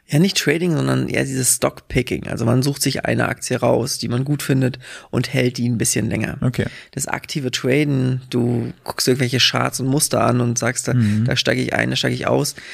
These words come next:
Speaker 1: Ähm, da steckte ich sehr, sehr aktiv drin durch meine beruflichen Tätigkeiten. Das habe ich aber nie so richtig aktiv gemacht.
Speaker 2: Mhm. So,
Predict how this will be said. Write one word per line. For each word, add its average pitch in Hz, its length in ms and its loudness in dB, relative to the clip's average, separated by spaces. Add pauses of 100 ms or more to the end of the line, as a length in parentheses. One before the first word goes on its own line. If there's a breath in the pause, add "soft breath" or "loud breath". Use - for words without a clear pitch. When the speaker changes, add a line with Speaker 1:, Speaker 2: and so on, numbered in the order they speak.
(200 loud breath)
Speaker 1:
Ähm, 123 440 2
da 123 160 0
steckte 147 260 -2
ich 131 160 -2
sehr, 123 160 2
sehr 135 160 0
aktiv - 340 -6
drin 143 280 2
durch 139 160 0
meine 120 400 2
beruflichen 170 480 0
Tätigkeiten. 156 640 0 (420 loud breath)
Das - 220 0
habe 135 160 2
ich 139 100 2
aber 127 460 4 (160)
nie 131 520 8
so 135 120 6
richtig 127 400 0
aktiv - 340 -4
gemacht. - 460 -8
Speaker 2:
Mhm. 113 400 2 (760)
So, 110 240 0